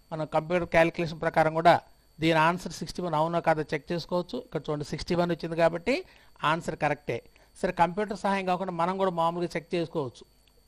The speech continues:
అంటే ఇక్కడ cube root of two lakhs twenty six thousand nine eighty one answer సిక్స్టీ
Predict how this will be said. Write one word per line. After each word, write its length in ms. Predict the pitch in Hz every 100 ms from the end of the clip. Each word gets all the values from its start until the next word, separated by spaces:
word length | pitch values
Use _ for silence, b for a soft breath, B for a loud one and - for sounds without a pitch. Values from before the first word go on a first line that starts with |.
| -
అంటే 140 | 175 185
ఇక్కడ 140 | 185 160 135 156 b b b b 190
cube 200 | 202 208
root 160 | 214 214 214
of 80 | 185 -
two 120 | 185 196
lakhs 220 | 196 190 -
twenty 240 | 180 180 180
six 100 | 190 -
thousand 280 | 180 175 180 170
nine 160 | 165 175
eighty 140 | 165 175
one 80 | 170
answer 180 | 165 170 -
సిక్స్టీ 260 | 160 -